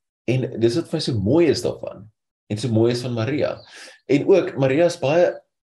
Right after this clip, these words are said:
be-, weet, ook besorg oor die, die details van die lewe, die,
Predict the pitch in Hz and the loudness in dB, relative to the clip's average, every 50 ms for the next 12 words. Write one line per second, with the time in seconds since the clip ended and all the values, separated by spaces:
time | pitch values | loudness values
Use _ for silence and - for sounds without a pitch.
0 | _ _ _ _ 117 113 101 - 127 - - 82 113 135 139 135 - 143 156 156 | _ _ _ _ -14 -10 -6 -4 -4 -4 -4 -4 -2 -2 -2 -2 0 0 0 2
1 | 156 - 147 - - - 220 202 180 - - - 135 135 131 123 113 - 127 127 | 2 0 -2 0 0 2 2 2 2 2 2 2 2 4 4 0 -4 -6 -6 -6
2 | 113 101 113 135 170 - 185 160 151 135 - - 143 135 120 101 90 95 113 117 | -4 -2 -2 -2 0 0 0 0 0 -2 -2 -2 -2 0 0 0 0 2 4 4
3 | 92 85 80 104 110 107 | 4 4 2 2 0 -2